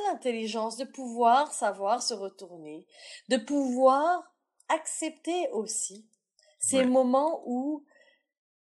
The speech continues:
Speaker 1: je ne sais pas ce qui va s'en venir. Je n'ai aucune idée.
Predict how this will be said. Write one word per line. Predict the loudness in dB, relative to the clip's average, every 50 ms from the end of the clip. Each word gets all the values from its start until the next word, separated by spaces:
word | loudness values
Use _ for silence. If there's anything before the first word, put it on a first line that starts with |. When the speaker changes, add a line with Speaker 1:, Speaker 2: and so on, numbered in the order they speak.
| _ _ _ _ _ _ _ _ _ _ -2
Speaker 1:
je | 2 4 6
ne | 8 8 8 8
sais | 8 6 0 -4 -4 0 2 2 2
pas | 2 2 2 2 2 2
ce | 2 -2 -8
qui | -8 -12 -14 -10
va | -6 -6 -4 -4
s'en | -6 -8 -10 -12 -14
venir. | -16 -16 -16 -14 -12 -12 -12 -14 -16 -20 -20 -20 _ _ _ _ -4
Je | 2 6 8 8
n'ai | 10 8 8 6 4 4 4
aucune | 4 4 4 2 -2 0 0 2 2
idée. | 0 -4 -4 -4 -6 -6 -6 -8